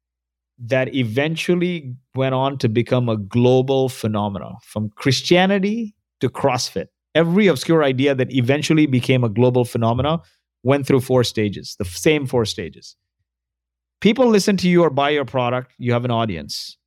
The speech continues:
When you bring that audience together to interact with one another, it becomes a community.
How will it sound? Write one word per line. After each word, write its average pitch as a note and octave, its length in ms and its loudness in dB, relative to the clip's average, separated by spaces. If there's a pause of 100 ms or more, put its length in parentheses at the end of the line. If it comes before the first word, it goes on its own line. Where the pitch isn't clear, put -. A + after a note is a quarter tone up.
(460)
When C#3 160 -2
you C#3 120 2
bring D#3+ 380 2
that G3+ 160 2
audience D3 600 -2
together B2 600 0
to B2+ 200 -2
interact C#3 800 -2
with B2+ 140 -2
one A#2+ 200 0
another, A#2 480 0 (100)
it A#2+ 120 -4
becomes A#2+ 420 0
a A#2 60 -2
community. A2 640 -2